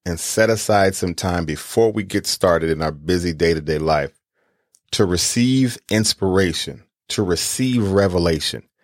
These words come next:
and to receive motivation. Also start out by writing down three things you're grateful for. This simple practice can shift your focus from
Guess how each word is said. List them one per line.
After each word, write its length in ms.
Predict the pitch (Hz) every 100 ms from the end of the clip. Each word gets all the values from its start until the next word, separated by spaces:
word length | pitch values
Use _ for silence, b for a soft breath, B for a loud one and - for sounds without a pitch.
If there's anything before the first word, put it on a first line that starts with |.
| _ _ _
and 200 | 101 104
to 120 | -
receive 720 | 92 85 - - 151 135 85
motivation. 800 | 87 117 127 120 165 175 - - _ _ _ _ _ _ _ _ -
Also 480 | 101 120 - 104 98
start 340 | - 98 90
out 200 | 85 82
by 160 | 87 80
writing 520 | 80 90 98 104 101
down 440 | 92 82 76 80 _ _ _ _
three 380 | - 107 139 156
things 560 | - 87 80 82 - -
you're 160 | 92 90
grateful 420 | 98 98 - -
for. 420 | - 82 76 - _ _ _ _ _ _ _ _
This 240 | 104 131
simple 320 | - 147 135 120
practice 500 | - 113 113 107 -
can 160 | 87
shift 400 | 85 - 123 -
your 100 | 104
focus 460 | - 104 101 - -
from 460 | - 85 67 69